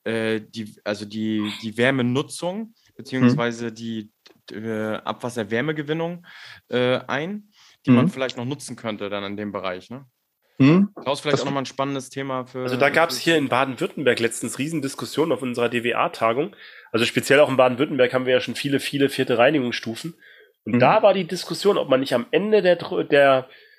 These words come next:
Speaker 3: der Kläranlagen, da wo das Wasser dann in die Gewässer eingeleitet wird, einfach noch Wärme wieder rauszieht.
Speaker 2: Mhm.
Speaker 3: Ne? Und, äh, dann irgendwie nutzbar macht.
Speaker 1: Mhm.
Speaker 3: Wie kalt sollte es denn sein?
Speaker 2: Das würde ich, äh, immer, ähm, erstens den,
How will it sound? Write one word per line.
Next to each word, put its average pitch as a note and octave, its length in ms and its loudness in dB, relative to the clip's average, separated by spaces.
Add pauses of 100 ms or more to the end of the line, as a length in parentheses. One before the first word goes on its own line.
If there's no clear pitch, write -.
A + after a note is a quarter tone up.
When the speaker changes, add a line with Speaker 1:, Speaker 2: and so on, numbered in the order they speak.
(180)
Speaker 3:
der B2 160 6
Kläranlagen, D3 800 2
da C3+ 180 4
wo E3 80 0
das C#3+ 160 0
Wasser C#3+ 220 2
dann C#3 120 2
in C3+ 140 -4
die B2 80 -6
Gewässer B2+ 320 0
eingeleitet A#2+ 560 2
wird, A2+ 160 0
einfach C#3 220 0
noch B2 200 -4
Wärme C#3 240 4
wieder C#3 160 2
rauszieht. A#2+ 720 -2 (280)
Speaker 2:
Mhm. C#3+ 260 2 (340)
Speaker 3:
Ne? C3+ 300 2 (640)
Und, A#2+ 400 -2
äh, A#2+ 320 0
dann B2+ 180 4
irgendwie C#3 260 0
nutzbar C3 400 2
macht. - 480 -4 (360)
Speaker 1:
Mhm. A#2 340 -12 (440)
Speaker 3:
Wie B2 120 -8
kalt B2 260 2
sollte B2 200 4
es A#2 100 -8
denn G#2 160 -2
sein? A#2+ 420 2 (1000)
Speaker 2:
Das - 180 2
würde A#2+ 140 4
ich, A#2 100 4
äh, - 140 0 (440)
immer, D3+ 500 4
ähm, B2 420 6
erstens A#2+ 500 0
den, A#2 480 2